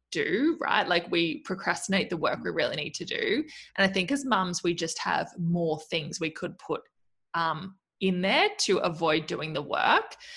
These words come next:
So a second tip is being really clear with yourself and setting really clear boundaries. When I've scheduled the time to work, I'm gonna get to work, because I promise you the laundry, the washing,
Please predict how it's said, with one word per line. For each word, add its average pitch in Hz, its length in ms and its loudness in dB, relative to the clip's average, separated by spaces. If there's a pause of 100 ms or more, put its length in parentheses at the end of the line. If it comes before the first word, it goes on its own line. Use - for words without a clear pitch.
(180)
So 196 520 6
a 190 80 2
second 196 500 2
tip 185 320 2
is 180 240 2
being 175 300 0
really 165 280 2
clear 320 320 2
with 311 80 4
yourself 247 380 0
and 190 120 -2
setting 202 320 0
really 175 220 4
clear 170 260 -2
boundaries. 175 760 0 (300)
When 185 200 4
I've 320 160 4
scheduled 185 440 0
the 170 80 -4
time 160 340 -4
to - 120 -8
work, 190 520 0
I'm 175 100 -2
gonna 165 220 -4
get - 260 -4
to - 100 -8
work, - 460 -4 (300)
because 185 180 -2
I 185 80 4
promise 233 480 -2
you 175 260 2
the 175 120 0
laundry, 190 880 0
the 190 100 -4
washing, 165 720 -2